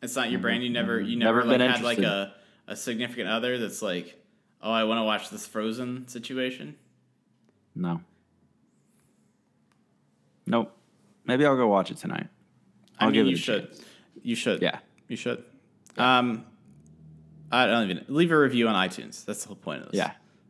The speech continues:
Speaker 1: And I'll sing it.
Speaker 2: <laughs>
Speaker 1: That's the point. Uh,
Speaker 2: Yeah.
Speaker 1: but you can follow us on all social media services at Vol Boys W V. Uh, you can get us on all your podcast services as well. So if you're watching live, we do a live show every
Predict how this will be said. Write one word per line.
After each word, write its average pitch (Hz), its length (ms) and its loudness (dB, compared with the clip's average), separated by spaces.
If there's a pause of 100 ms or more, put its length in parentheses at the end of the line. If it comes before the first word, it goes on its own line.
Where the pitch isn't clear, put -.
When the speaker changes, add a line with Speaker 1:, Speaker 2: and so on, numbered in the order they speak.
(200)
Speaker 1:
And 101 100 -2
I'll 98 80 2
sing 80 260 -6
it. - 100 -8 (120)
Speaker 2:
<laughs> - 120 -14
Speaker 1:
That's - 220 -2
the - 60 -12
point. - 260 -14 (560)
Uh, 139 540 6
Speaker 2:
Yeah. 131 100 -4
Speaker 1:
but 165 200 4
you 233 100 6
can 240 160 6
follow 214 340 8
us 208 260 2
on 165 300 8
all 147 140 8
social 143 260 2
media 131 200 4
services 120 540 0
at 107 140 2
Vol 98 160 2
Boys 92 240 2
W 98 240 2
V. 254 280 6 (440)
Uh, 110 260 4
you 107 520 4
can 117 300 0
get 135 100 -2
us 139 140 -2
on 165 60 0
all 180 140 4
your 214 100 0
podcast 214 360 -2
services 90 480 -12
as 98 160 -20
well. 101 200 -8
So - 140 -12
if 95 100 -12
you're 98 400 -4
watching 120 480 -4
live, 107 520 -2
we 139 80 -2
do 104 280 -4
a - 20 0
live 98 280 0
show 107 520 2
every 101 840 -4